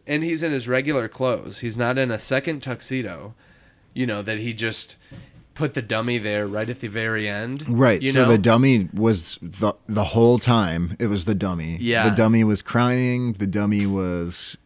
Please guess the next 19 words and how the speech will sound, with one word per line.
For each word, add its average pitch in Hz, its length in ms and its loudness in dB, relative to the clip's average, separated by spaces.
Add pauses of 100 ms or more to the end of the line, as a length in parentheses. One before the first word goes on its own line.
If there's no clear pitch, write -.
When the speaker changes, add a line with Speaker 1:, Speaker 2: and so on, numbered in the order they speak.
(140)
Speaker 2:
you 101 100 0
know, 85 220 -4
spilling 98 380 0
punch 107 420 0
and 92 180 0
dispersing 92 560 -4
punch. 92 400 -4
That 92 140 -4
was 90 100 -6
Speaker 1:
Mm-hmm. - 120 -6
Speaker 2:
all 95 200 -2
the 87 120 -6
dummy 76 460 -10
the 80 100 -10
whole 87 100 -8
Speaker 1:
Yeah. 127 200 0
Speaker 2:
time. 78 380 -6 (300)
Speaker 1:
And 113 200 -8
then 113 500 -4